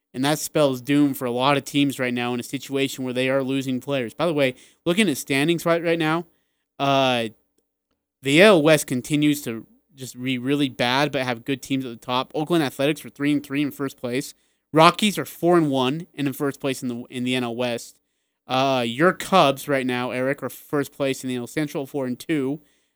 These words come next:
My Braves are second to the Marlins out of all the teams, four and three right now. Marlins are two and one.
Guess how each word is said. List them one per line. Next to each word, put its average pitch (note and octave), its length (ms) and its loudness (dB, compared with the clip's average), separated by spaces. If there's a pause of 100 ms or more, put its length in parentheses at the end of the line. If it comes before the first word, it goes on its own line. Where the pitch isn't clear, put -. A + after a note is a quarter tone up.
(160)
My D#3 220 6
Braves C#3+ 560 2
are C3 80 -8
second D#3 520 -2
to - 60 -14
the C3+ 60 -6
Marlins B2 680 -2
out C3+ 120 -2
of A#2+ 100 -2
all C3 240 0
the C#3 120 -4
teams, A2+ 480 -4 (400)
four E3+ 320 2
and E3 120 0
three D3+ 260 -2
right A#2 200 -6
now. B2 240 -4
Marlins C#3 340 -2
are C3 40 -16
two C#3+ 240 -4
and B2 120 -2
one. B2 280 -2